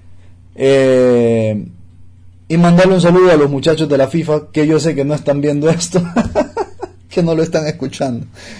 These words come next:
Eh, pero bueno, eso, quería desahogar un poquito mi, mi impotencia, mi frustración como espectador de fútbol que soy,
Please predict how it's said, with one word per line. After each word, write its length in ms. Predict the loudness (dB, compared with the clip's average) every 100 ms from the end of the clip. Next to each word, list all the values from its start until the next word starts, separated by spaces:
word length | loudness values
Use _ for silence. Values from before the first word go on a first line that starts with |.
| -14 -14 -14 -2
Eh, 1120 | 2 4 6 4 4 4 4 2 0 -2 -4 -12 -20 -20 -20 -20 -20 -20 -20 -20 -20 -6
pero 220 | 2 4 6
bueno, 280 | 4 2 2
eso, 420 | 2 2 2 -2 -8 -14 -6
quería 720 | -2 2 4 6 6 4 2 -4
desahogar 520 | -2 0 4 4 4
un 100 | 2
poquito 360 | 0 -2 -2 -2
mi, 320 | 0 0 0
mi 140 | 0
impotencia, 640 | -2 -2 -2 0 0 0
mi 140 | -2 -2
frustración 760 | -4 -4 0 0 2 0 0 -6 -18 -20 -4
como 240 | 0 2
espectador 680 | 2 2 -2 2 4 4 2
de 100 | 0
fútbol 380 | 0 -2 0 -2
que 120 | -2
soy, 320 | 0 0 -2